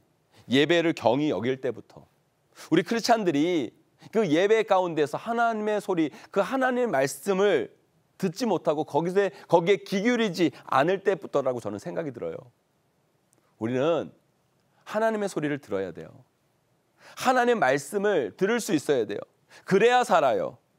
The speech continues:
그래야 망하지 않습니다. 하나님의 소리, 하나님 말씀을 들어야 우리는요,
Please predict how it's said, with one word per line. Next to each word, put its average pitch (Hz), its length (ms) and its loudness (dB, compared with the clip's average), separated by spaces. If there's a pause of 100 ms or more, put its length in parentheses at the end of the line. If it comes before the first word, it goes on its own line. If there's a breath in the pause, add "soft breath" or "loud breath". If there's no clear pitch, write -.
(520 soft breath)
그래야 233 340 4
망하지 170 440 4
않습니다. 117 560 -6 (760)
하나님의 202 440 2
소리, 104 240 -6 (920 soft breath)
하나님 254 400 2
말씀을 160 380 0
들어야 117 640 0 (500 soft breath)
우리는요, 147 720 0